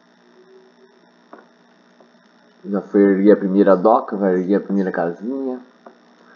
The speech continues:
Agora sim começa a mandar trabalhadores pra pegar carne. A vantagem dos nórdicos é que tem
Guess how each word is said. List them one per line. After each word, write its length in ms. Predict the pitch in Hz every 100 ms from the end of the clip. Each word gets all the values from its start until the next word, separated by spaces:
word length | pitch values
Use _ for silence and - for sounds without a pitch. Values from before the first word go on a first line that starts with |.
| _ _ _ _
Agora 320 | - 92 95 104
sim 80 | 120
começa 340 | 104 101 101
a 40 | 110
mandar 220 | 104 101
trabalhadores 680 | 107 98 98 95 95 95 -
pra 100 | 101
pegar 320 | 95 87 87
carne. 480 | - 98 123 127 117
A 40 |
vantagem 540 | 101 101 98 98 101
dos 160 | 101 92
nórdicos 460 | 98 98 98 95 95
é 60 |
que 120 | 95
tem 380 | - 98 95 90